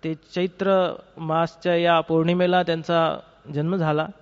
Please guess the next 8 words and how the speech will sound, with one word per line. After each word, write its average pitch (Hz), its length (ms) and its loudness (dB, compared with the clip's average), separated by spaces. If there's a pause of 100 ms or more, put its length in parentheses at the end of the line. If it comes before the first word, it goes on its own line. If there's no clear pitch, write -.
(540)
आणि 165 640 2 (160)
त्यांची 160 300 -4
जी 165 320 0 (580)
वडील 151 440 2 (140)
कृष्ण 190 460 2 (180)
मंडल, 156 460 0 (380)
श्रीकृष्ण 160 420 -6
मंडल 151 440 0